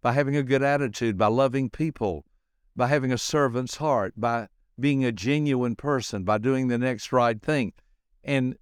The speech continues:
happiness finds me." Well, how do I become a great leader? Listen, if you aspire to leadership, and I do, if you want to be a great leader, here's what.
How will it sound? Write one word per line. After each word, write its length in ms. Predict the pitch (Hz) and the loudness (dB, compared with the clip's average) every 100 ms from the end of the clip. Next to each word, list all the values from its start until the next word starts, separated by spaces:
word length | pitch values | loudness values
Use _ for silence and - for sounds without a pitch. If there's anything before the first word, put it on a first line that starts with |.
| - | -10
happiness 580 | - 175 143 127 113 | -4 -2 0 0 -2
finds 400 | - 123 113 104 | -2 0 0 -2
me." 240 | 139 139 - _ - | 0 0 -2 _ -4
Well, 120 | 139 | -2
how 180 | 175 160 | 0 2
do 120 | 143 | 2
I 100 | 127 | 0
become 360 | 117 - 127 | 0 -2 -2
a 60 | 113 | 0
great 240 | 107 107 | 0 0
leader? 380 | 104 113 92 76 _ _ _ | 0 0 -2 -8 _ _ _
Listen, 280 | 151 147 123 | -4 -2 -2
if 160 | 110 101 | -2 0
you 180 | 143 151 | 2 2
aspire 520 | 120 - 139 135 123 | 0 -2 0 2 0
to 140 | - 123 | -2 -2
leadership, 800 | 131 131 123 110 - - 131 - | 0 0 -4 -8 -8 -2 -2 0
and 160 | 120 | 0
I 120 | 123 | 2
do, 400 | 123 131 135 139 - _ _ _ | 2 2 2 -2 -8 _ _ _
if 160 | 123 113 | -4 0
you 160 | 143 | 0
want 160 | 143 131 | 2 0
to 60 | |
be 180 | 123 131 | 0 0
a 40 | 117 | 0
great 300 | 117 123 113 | 2 2 2
leader, 440 | 123 131 127 117 _ _ _ | 0 0 -2 -8 _ _ _
here's 300 | - 143 - | -4 -2 -2
what. 220 | 127 101 | -2 -2